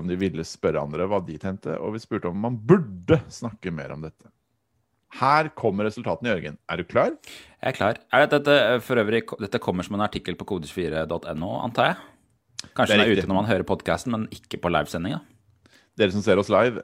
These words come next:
Speaker 1: denne artikkelen er ikke, den er faktisk ikke skrevet ennå.
Speaker 2: Nei.
Speaker 1: <laughs> Så det må jeg skrive etterpå. Derfor så kommer jeg til å bli litt stresset i se-, slutten av sendinga, si.
Speaker 2: Ja.
Speaker 1: Hør her, hør her, folkens. Ok, ok, det går sånn her. Syttifem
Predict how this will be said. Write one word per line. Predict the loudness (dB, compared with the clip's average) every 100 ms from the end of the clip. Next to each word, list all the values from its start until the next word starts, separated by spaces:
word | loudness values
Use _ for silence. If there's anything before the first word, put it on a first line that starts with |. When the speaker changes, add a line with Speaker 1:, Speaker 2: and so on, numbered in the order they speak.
| -6
Speaker 1:
denne | -6 -4
artikkelen | -8 -8 -4 -4 -4 -6
er | -4 -2
ikke, | 2 4 6 6 6
den | 4
er | 0
faktisk | -2 -4 -6
ikke | -2
skrevet | 0 0 -6
ennå. | -8 -8 -4 0
Speaker 2:
Nei. | 0 0 -4 -8
Speaker 1:
<laughs> | -10 -10 -12
Så | 0
det | 2
må | 4 0
jeg | 0
skrive | -2
etterpå. | -2 -4 -8 -8 -14 -10 0
Derfor | 2 2 -2
så | -2
kommer | 0 0
jeg | 2
til |
å | 0
bli | 0
litt | -6
stresset | -2 0 2 4 4 6
i | 4 2
se-, | 0 -6 -6
slutten | -8 -6 -4
av | -4
sendinga, | -4 -6 -10
si. | -16 _ -20 -18
Speaker 2:
Ja. | -14 -10 -12 -14 -20 _ _ 8
Speaker 1:
Hør | 8
her, | 8 4 0 0
hør | 6 8 8
her, | 6
folkens. | 4 4 2 2 4
Ok, | 4 6 6
ok, | 6 4 4
det | 6
går | 6 4
sånn | 2
her. | 0 -6 -10 -20 -20 _
Syttifem | 2 2 4 4 4 6 6 8 6